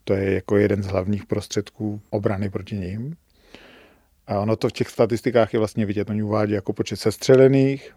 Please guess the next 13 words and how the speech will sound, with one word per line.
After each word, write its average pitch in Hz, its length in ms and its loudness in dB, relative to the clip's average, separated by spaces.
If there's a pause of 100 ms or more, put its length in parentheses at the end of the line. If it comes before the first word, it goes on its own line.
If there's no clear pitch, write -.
(600)
a 104 60 -10
počet - 540 -2
takzvaně 110 340 -2
potlačených 107 840 0
dronů. 98 280 -6
To 98 100 -10
znamená, 98 340 -8
to 101 100 -4
jsou 101 180 -8
ty, 101 160 -6
který - 220 -8
vlastně 104 320 -8
jako 95 240 -6